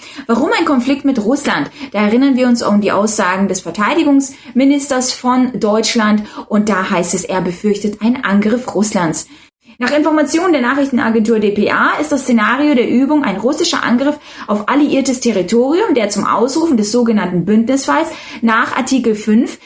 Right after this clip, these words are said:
des nato-Vertrags führt. Letztere regelt die Bestandsverpflichtung in der Allianz und besagt, dass ein bewaffneter Angriff gegen einen oder mehrere Alliierten als ein Angriff gegen alle gesehen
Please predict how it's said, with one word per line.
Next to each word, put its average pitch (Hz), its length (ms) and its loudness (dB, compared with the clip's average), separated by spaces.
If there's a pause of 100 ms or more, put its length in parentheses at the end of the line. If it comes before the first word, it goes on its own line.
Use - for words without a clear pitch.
(140)
des 330 240 -2
nato-Vertrags 240 1120 0
führt. 370 540 0 (280)
Letztere 254 380 0
regelt 247 280 2
die 240 60 4
Bestandsverpflichtung 226 1120 0
in 240 100 4
der 208 120 2
Allianz 196 360 0
und 294 120 2
besagt, 233 400 0
dass 233 120 0
ein 220 60 4
bewaffneter 220 480 -2
Angriff 220 380 0
gegen 202 200 -2
einen 277 340 2
oder 220 100 2
mehrere 214 360 2
Alliierten 226 600 -2 (240)
als 233 160 0
ein 208 120 -2
Angriff 247 420 0
gegen 226 360 0
alle 269 280 2
gesehen 196 680 0